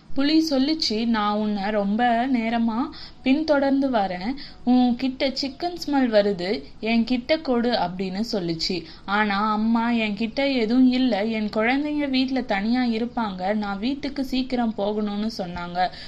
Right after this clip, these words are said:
புலி, "நீ இப்ப chicken எனக்கு தரலனா நான் உன்னையே கொன்னு சாப்பிட்டுருவேன்," அப்படின்னு சொல்லுச்சு. உடனே தாங்க வச்சு இருந்த சிக்கனை புலிகிட்ட போடுறாங்க.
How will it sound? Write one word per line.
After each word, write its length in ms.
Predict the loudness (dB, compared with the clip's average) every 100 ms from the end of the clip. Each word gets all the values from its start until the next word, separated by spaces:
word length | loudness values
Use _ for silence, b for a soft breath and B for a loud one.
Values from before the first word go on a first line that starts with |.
| B -4
புலி, 360 | 0 2 2 4
"நீ 280 | 4 4
இப்ப 280 | 2 0 -6 -4
chicken 560 | -4 -2 0 2 0 -2 -12 B B
எனக்கு 400 | 0 2 2 0
தரலனா 680 | 2 4 4 2 2 0 -2 -4 B B B
நான் 120 | 0 4
உன்னையே 600 | 6 6 6 4 4 0
கொன்னு 440 | 2 4 6 4 2
சாப்பிட்டுருவேன்," 600 | 2 0 -2 -2 -2 -2
அப்படின்னு 380 | -4 -4 -4 -2
சொல்லுச்சு. 500 | -2 -2 -4 -4 2
உடனே 460 | 2 4 0 -2 -2
தாங்க 320 | 0 0 -2
வச்சு 400 | -2 -2 -2 -4
இருந்த 380 | -2 0 0 -2 -4
சிக்கனை 520 | -6 -2 0 0 -2 -2
புலிகிட்ட 560 | -2 -2 -4 -2 -4 -2
போடுறாங்க. 680 | -2 0 -2 -2 -2 -2